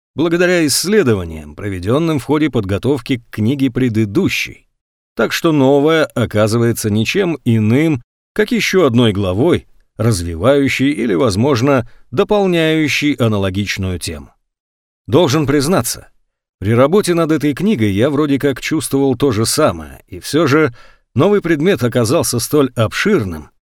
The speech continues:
а моё прежнее знакомство с ним столь поверхностным, что на освоение материала, необходимого, чтобы осмелиться о нём написать,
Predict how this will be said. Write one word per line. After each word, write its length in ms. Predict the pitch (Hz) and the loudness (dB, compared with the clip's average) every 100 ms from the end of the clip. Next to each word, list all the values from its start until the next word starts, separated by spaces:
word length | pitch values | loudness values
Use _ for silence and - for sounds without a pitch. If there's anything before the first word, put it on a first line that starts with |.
| _ - | _ -6
а 80 | 101 | -2
моё 280 | 101 113 131 | 0 2 2
прежнее 480 | 110 131 120 120 | 2 2 2 2
знакомство 640 | 92 101 92 120 123 104 98 | 0 -2 0 -2 -2 -4 -4
с 100 | - | 0
ним 300 | 123 131 120 _ _ _ | 2 2 -2 _ _ _
столь 380 | - - 208 139 | -6 0 0 2
поверхностным, 1080 | 120 113 110 139 127 160 147 147 151 143 120 - _ | 2 2 2 2 0 -2 0 0 0 0 -4 -14 _
что 220 | - - 165 | -6 0 2
на 100 | 160 | 2
освоение 580 | - 151 165 156 151 | 2 2 2 2 2
материала, 640 | 139 127 120 110 120 123 113 | 2 2 2 2 2 2 2
необходимого, 760 | 101 90 98 95 131 120 113 | 0 -2 -4 0 0 2 0
чтобы 440 | - 127 120 117 - | -2 0 0 0 -2
осмелиться 680 | 113 - 170 147 101 - 101 | -4 -2 0 0 -2 -4 -4
о 120 | 113 | -2
нём 240 | 113 117 90 | 0 0 -2
написать, 640 | 87 85 - 127 135 - | -8 -10 -2 0 0 -2